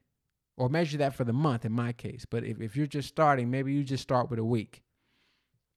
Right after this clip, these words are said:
And here's what this does. This is the kind of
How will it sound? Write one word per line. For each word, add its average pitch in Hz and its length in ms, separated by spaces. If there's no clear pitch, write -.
And 135 140
here's 175 240
what 147 140
this 131 160
does. - 500
This 170 460
is 135 240
the 127 320
kind 139 220
of 113 260